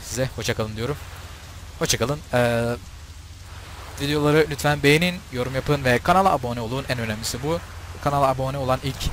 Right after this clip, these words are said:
elli kişi içerisinde üç çekilişte altı kişiye çok güzel oyunlar dağıtacağım. Bunların hangi oyunlar olduğunu görmek için kanalın sayfasındaki kapak resmine ya da kanalın Facebook sayfasındaki kapak resmine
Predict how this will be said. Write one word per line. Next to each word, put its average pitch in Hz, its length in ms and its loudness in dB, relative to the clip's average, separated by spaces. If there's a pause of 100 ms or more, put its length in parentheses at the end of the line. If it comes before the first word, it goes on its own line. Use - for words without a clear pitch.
elli 151 280 4 (120)
kişi - 180 -2
içerisinde 131 560 0 (280)
üç - 100 -4
çekilişte 135 380 0
altı 143 240 0
kişiye 139 320 -2
çok 127 180 -6
güzel 117 180 -2
oyunlar 139 320 -2
dağıtacağım. 147 400 0 (240)
Bunların 123 240 -2
hangi 151 280 -2
oyunlar 110 200 -4
olduğunu 110 300 -6 (140)
görmek 113 260 -2
için 165 180 -6 (400)
kanalın 147 400 4 (260)
sayfasındaki 117 720 -2
kapak 127 300 0
resmine 135 340 -2
ya 123 140 2
da 143 60 4
kanalın 135 400 0 (300)
Facebook 180 360 4
sayfasındaki 117 600 -2
kapak 131 360 0
resmine 135 320 -2